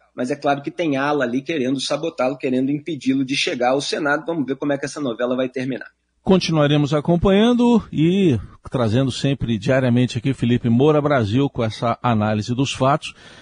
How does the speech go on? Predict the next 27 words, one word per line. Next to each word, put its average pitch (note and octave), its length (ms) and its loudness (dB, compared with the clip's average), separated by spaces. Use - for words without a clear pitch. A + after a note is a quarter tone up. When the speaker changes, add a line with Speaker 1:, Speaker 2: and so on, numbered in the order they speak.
Speaker 2:
Já C#3 400 0
já B2+ 220 2
vira A#2 760 4
podcast, D3 480 -2
sobe B2 280 0
lá A#2 140 2
na A2+ 120 2
nossa, G#2+ 640 -2
no G#2+ 200 0
nosso G#2+ 220 -2
site, D3 280 -2
radio A2+ 200 -2
eldorado A2 380 0
ponto B2+ 360 -2
com A2 240 2
ponto A#2 340 0
B D3 100 0
R, C#3+ 140 2
e D3 40 0
você C3+ 280 -2
encontra A#2 400 0
também A2 280 -2
nas A2+ 160 -2
plataformas G#2+ 840 -4
digitais A#2 580 -4
de G#2+ 80 -2
áudio. F2+ 280 -4